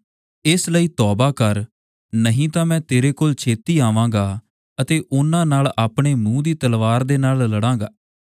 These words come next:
ਜਿਹਦੇ ਕੰਨ ਹਨ, ਸੋ ਸੁਣੇ ਕਿ ਆਤਮਾ ਕਲੀਸਿਆਵਾਂ ਨੂੰ ਕੀ ਆਖਦਾ ਹੈ। ਜਿਹੜਾ ਜਿੱਤਣ ਵਾਲਾ ਹੈ, ਉਹਨੂੰ ਮੈਂ ਗੁਪਤ ਮੰਨੇ ਵਿੱਚੋਂ ਦਿਆਂਗਾ ਅਤੇ ਮੈਂ ਉਹਨੂੰ ਇੱਕ ਚਿੱਟਾ ਪੱਥਰ ਦਿਆਂਗਾ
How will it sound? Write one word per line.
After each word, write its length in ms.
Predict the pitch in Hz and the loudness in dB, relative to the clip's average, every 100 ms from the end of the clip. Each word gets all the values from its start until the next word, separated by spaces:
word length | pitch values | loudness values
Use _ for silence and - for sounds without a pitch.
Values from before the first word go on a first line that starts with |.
| _ 117 | _ -8
ਜਿਹਦੇ 360 | 117 127 147 156 | -2 0 0 -2
ਕੰਨ 300 | 120 117 147 | 0 0 0
ਹਨ, 380 | 117 101 98 120 _ _ _ | 0 -2 -4 -10 _ _ _
ਸੋ 200 | - 147 | -2 -2
ਸੁਣੇ 500 | - 110 104 98 107 _ _ _ _ - | 0 -2 -2 -2 -8 _ _ _ _ -2
ਕਿ 100 | 151 | 2
ਆਤਮਾ 420 | 113 110 135 147 | 2 0 -2 -2
ਕਲੀਸਿਆਵਾਂ 680 | 127 117 110 117 110 123 139 | -2 -2 -2 -2 0 0 0
ਨੂੰ 140 | 143 - | -2 -2
ਕੀ 180 | 143 | 0
ਆਖਦਾ 420 | 139 107 120 120 117 | 0 0 -2 -2 -2
ਹੈ। 140 | - _ _ _ _ _ 117 | -4 _ _ _ _ _ -4
ਜਿਹੜਾ 340 | 113 139 160 | 0 0 0
ਜਿੱਤਣ 380 | 113 104 151 156 | -2 -4 -2 0
ਵਾਲਾ 320 | 135 120 123 | 0 0 0
ਹੈ, 360 | 143 101 95 - _ _ _ - | -2 -4 -6 -12 _ _ _ -2
ਉਹਨੂੰ 300 | 143 160 156 | 0 2 2
ਮੈਂ 140 | 139 | 0
ਗੁਪਤ 360 | 120 120 135 165 | 0 -2 -4 -2
ਮੰਨੇ 360 | 139 113 120 135 | 0 0 0 0
ਵਿੱਚੋਂ 320 | 117 - 110 | -2 -2 -2
ਦਿਆਂਗਾ 600 | 104 104 117 110 95 107 _ _ _ _ - 143 | 0 0 0 0 -4 -6 _ _ _ _ -10 -6
ਅਤੇ 180 | 180 | -2
ਮੈਂ 300 | 170 117 139 | 0 2 0
ਉਹਨੂੰ 380 | - 147 156 175 | 0 -2 0 -2
ਇੱਕ 180 | 143 131 | -2 -2
ਚਿੱਟਾ 400 | 139 123 - 160 | -2 -4 -2 -2
ਪੱਥਰ 380 | 156 135 - 160 | 0 -4 -2 0
ਦਿਆਂਗਾ 580 | 135 110 104 101 95 | 0 0 0 0 -2